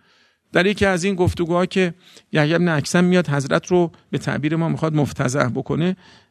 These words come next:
میگم: "یه سوالی می‌خوام بکنم، این شما می‌تونین جواب بدین یا نه؟" سوالش معروفه.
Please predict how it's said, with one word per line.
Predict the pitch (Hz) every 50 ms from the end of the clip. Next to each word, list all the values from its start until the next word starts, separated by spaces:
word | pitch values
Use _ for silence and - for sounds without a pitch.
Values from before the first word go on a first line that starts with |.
| _ -
میگم: | 165 175 185 170 160 208 240 262
"یه | 269 285
سوالی | - - - 226 240 269 277 254
می‌خوام | 233 196 208 220 208
بکنم، | 208 208 196 208 208 208
این | 220 220
شما | 185 - 196 202
می‌تونین | 202 208 - 220 226 226
جواب | 202 214 202 202 190 175 196
بدین | 180 175 160 -
یا | - 107
نه؟" | 107 - - _ _ _ _ _ _ _ _ _ _ _ _ _ _ _ _ _ _ _ -
سوالش | - - 165 165 165 151 - -
معروفه. | 143 - 233 - 101 - -